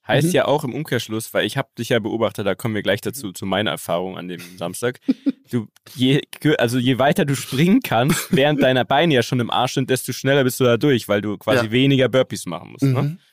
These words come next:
Speaker 2: Ja,
Speaker 1: Gut.
Speaker 2: genau.
Speaker 1: Weiter.
Speaker 2: Dann musst du, äh, läufst du einen Kilometer danach. Danach musst du tausend Kilometer rudern, an so einer Rudermaschine.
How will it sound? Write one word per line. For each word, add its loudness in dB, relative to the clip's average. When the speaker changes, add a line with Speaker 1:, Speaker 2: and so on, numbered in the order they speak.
Speaker 2:
Ja, 2
Speaker 1:
Gut. 2
Speaker 2:
genau. 0
Speaker 1:
Weiter. 0
Speaker 2:
Dann 2
musst 0
du, -2
äh, -6
läufst -2
du -6
einen -4
Kilometer -6
danach. -8
Danach 0
musst -6
du -8
tausend -4
Kilometer -4
rudern, -4
an -10
so -14
einer -14
Rudermaschine. -14